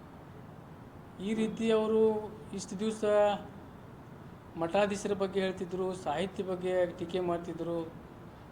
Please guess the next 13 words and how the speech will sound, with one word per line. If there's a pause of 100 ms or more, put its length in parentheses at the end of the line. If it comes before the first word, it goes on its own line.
(140)
ರಾಜಕಾರಣಿಗಳ
ಬಗ್ಗೆ
ಟೀಕೆ
ಮಾಡ್ತಿದ್ರು, (1000)
ಆ, (920)
ಮತ್ತು
ಎಲ್ಲ
ಬುದ್ಧಿಜೀವಿಗಳ
ಬಗ್ಗೆನೂ
ಕೂಡ
ಸಾಕಷ್ಟು
ಸಲ,
ಆ,